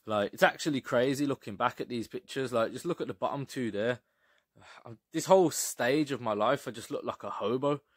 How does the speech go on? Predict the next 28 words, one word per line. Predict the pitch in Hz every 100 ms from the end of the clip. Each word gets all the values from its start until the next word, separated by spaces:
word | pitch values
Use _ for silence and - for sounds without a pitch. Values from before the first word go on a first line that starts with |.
| _
Someone | - 170 165
needed | 139 113 101
to | 107
slap | - - 110 110 135
me | 131
and | 127
just | 107 101
send | - 117
me | 123 120
to | 117
the | 101
gym. | - 101 117 _ _ _ _
Like, | 110 110
just | 117 - -
sponsor | - 110 143 - 156
me | 147
a | 131
month's | 113 127 -
gym | - - 117
<laughs> | 123
membership | 135 127 - 139 -
and | 117
just | 117 -
tell | - 107 131
me | 123
to | -
go. | 87 - 98 120 _ _ _
Like, | 120 117 107 107 -